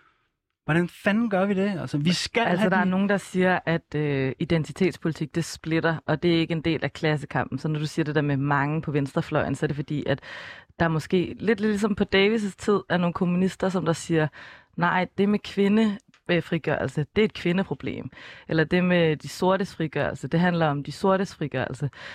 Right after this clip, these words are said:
Speaker 2: Og det med klassekampen, det handler om, øh, arbejdernes befrielse, og måske ikke så meget, øh, den sorte kvinde. Altså, så det, det, det er på en eller anden måde det, som der sker, og som der altid er sket, eller altid er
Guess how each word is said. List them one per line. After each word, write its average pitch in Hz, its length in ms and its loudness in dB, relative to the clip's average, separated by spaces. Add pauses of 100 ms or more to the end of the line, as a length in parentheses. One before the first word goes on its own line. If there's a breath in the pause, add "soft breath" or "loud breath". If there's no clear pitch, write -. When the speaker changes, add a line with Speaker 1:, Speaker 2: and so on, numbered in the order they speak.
(220 loud breath)
Speaker 2:
Og 151 360 2 (120)
det 185 80 2
med 190 120 4
klassekampen, 170 840 0 (180)
det 180 100 4
handler 180 300 4
om, 139 380 0 (420 loud breath)
øh, 143 440 0 (100)
arbejdernes 151 760 0
befrielse, 151 800 -2 (380 loud breath)
og 156 160 2
måske 156 260 0
ikke 196 120 0
så 190 80 -2
meget, 143 460 2 (100)
øh, 143 240 0 (300)
den 156 160 2
sorte 156 380 0
kvinde. 151 420 -2 (340 loud breath)
Altså, 165 240 0
så 156 220 0 (840)
det, 185 140 2 (200)
det, 196 160 2 (180)
det 190 60 2
er - 20 2
på 226 100 0
en 226 40 4
eller 220 140 2
anden 196 80 0
måde 185 200 2
det, 208 140 2
som 220 120 -2
der 170 80 2
sker, - 380 0
og 180 100 -2
som 165 140 -4
der 170 80 2
altid 233 320 0
er 180 80 2
sket, - 460 -4 (100)
eller 139 220 0 (500)
altid 175 300 0
er 147 160 0